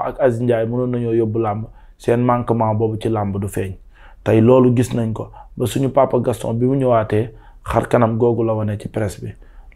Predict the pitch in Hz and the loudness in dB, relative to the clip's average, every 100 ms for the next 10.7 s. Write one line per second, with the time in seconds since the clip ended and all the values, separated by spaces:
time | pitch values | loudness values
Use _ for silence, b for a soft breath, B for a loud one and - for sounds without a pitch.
0 | - - 113 110 110 120 - - - 120 | -6 4 6 6 4 0 -4 -20 -12 -6
1 | 113 113 113 110 110 104 101 110 120 B | -2 0 0 0 0 2 2 0 -2 B
2 | B B - - 117 107 113 107 110 110 | B B -8 0 0 4 4 4 2 0
3 | - B B - 117 117 117 117 110 - | -2 B B -6 -2 2 6 6 4 0
4 | 104 107 110 107 104 98 101 98 - b | -2 -2 -2 -2 -2 -4 -6 -8 -16 b
5 | b 117 113 - 175 - - 147 - - | b -8 -6 2 0 2 2 2 4 2
6 | 123 120 110 98 - b b b - 127 | 2 0 0 -2 -8 b b b 2 4
7 | 131 135 127 131 123 123 120 113 - - | 6 4 6 4 4 -2 0 -2 -4 -20
8 | b b b 139 139 - 135 117 120 117 | b b b 2 2 2 2 4 2 2
9 | 110 110 101 - b - - 127 127 131 | 2 -2 -2 -8 b -10 -2 0 2 2
10 | 123 120 117 127 123 110 - | 4 4 2 -2 -4 -4 -6